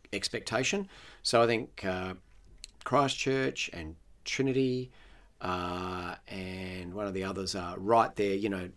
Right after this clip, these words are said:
down what they call the Nanga Bush Camp kind of area down there in Dwellingup and, and quite close to that. Uh, Wesley has one up at Bullsbrook. So they're quite close to the C B D in, in, you know, they're, they're almost on the fringe of the C B D now. Um, or not C B D, but the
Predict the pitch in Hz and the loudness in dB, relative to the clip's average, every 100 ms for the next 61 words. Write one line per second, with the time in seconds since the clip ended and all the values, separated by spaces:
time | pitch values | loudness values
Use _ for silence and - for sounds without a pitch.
0 | - - - 110 98 95 92 92 92 95 | -18 -20 -4 0 0 0 -4 -6 -6 -6
1 | 92 95 95 98 92 101 - - 95 95 | -4 -2 -2 -2 -4 -4 -4 -4 -6 -6
2 | - 98 95 98 98 98 95 95 92 92 | -6 -4 -2 -2 -2 -2 -2 -4 -4 -4
3 | 92 87 87 120 117 117 110 - - 101 | -4 -6 -2 2 4 4 0 -2 -6 -8
4 | 98 123 98 101 - 107 - 101 - 98 | -8 -10 -10 -10 -6 -6 -4 -4 -4 -2
5 | 113 123 - - - - - - 95 110 | 0 -2 -6 -20 -20 -20 -10 -6 0 4
6 | 107 113 92 92 98 95 - - 139 120 | 4 2 -2 -2 -4 -4 -10 0 2 2
7 | - 131 117 - - - - 135 147 - | 4 4 4 2 -10 -14 2 8 8 10
8 | 135 - 123 123 - 101 - 107 95 95 | 8 8 6 6 4 0 2 2 2 0
9 | 107 104 95 123 101 104 101 95 - - | 0 0 -2 -6 -8 -8 -8 -10 -12 -10
10 | - 95 95 127 - - 120 117 120 98 | -6 -4 -4 -8 -10 -2 6 6 6 4
11 | - 95 - 123 123 95 95 98 90 87 | 0 -2 4 6 6 4 0 0 0 -2
12 | 87 87 85 92 - - - - - - | -6 -8 -10 -12 -16 -18 -18 -18 -20 -6
13 | - 95 101 95 120 120 - 101 85 87 | -2 0 0 -4 -2 -2 0 -2 -4 -6
14 | 82 87 - 87 | -8 -10 -12 -14